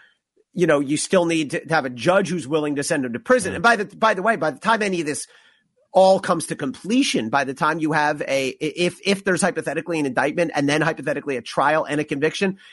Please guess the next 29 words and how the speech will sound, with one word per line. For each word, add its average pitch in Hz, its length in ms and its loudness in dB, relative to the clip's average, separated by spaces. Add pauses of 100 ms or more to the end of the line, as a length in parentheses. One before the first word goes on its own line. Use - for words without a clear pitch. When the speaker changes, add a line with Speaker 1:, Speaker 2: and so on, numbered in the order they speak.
(100)
Speaker 1:
he's 180 140 -2
gonna 233 220 2
be 208 100 2
into 185 220 4
his 135 220 0
eighties 165 440 2
by 110 180 2
this 117 200 -4
point. 135 380 -2 (220)
Speaker 2:
Yeah. 117 140 4
Speaker 1:
And 143 140 -2
then, 165 340 0
you 196 100 -2
know, 156 300 2
a-, 151 80 -8 (100)
and 170 120 -2
then 185 100 0
you're 180 80 0
gonna, 170 240 -2
y-, 170 180 -10
y-, 160 240 -12
it's - 160 -2
all 180 160 6
gotta 190 200 2
be 175 100 -4
held 175 180 0
up 165 140 2
on 151 80 0
appeal 196 480 -4